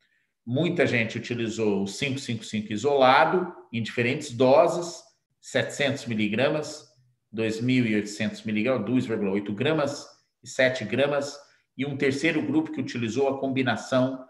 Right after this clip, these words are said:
do cinco cinco cinco mais o zero dezesseis. E qual que é a ideia deles? Você dá uma dose só do anticorpo por via intravenosa. E, é, em pessoas com doença leve e moderada,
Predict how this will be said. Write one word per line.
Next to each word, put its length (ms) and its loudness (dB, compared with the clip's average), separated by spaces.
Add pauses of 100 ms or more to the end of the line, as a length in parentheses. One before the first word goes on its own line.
(280)
do 80 -6
cinco 280 -8
cinco 280 -6
cinco 340 -2
mais 280 -2
o 40 -6
zero 300 2
dezesseis. 800 -10 (840)
E 120 -2
qual 220 8
que 100 6
é 40 10
a 60 6
ideia 300 6
deles? 560 -4 (280)
Você 220 -2
dá 200 6
uma 260 8
dose 680 6
só 240 2
do 100 0
anticorpo 460 0
por 100 -4
via 160 -2
intravenosa. 760 -4 (1080)
E, 540 2
é, 200 0
em 140 2
pessoas 520 8
com 120 2
doença 360 4
leve 260 4
e 40 2
moderada, 800 4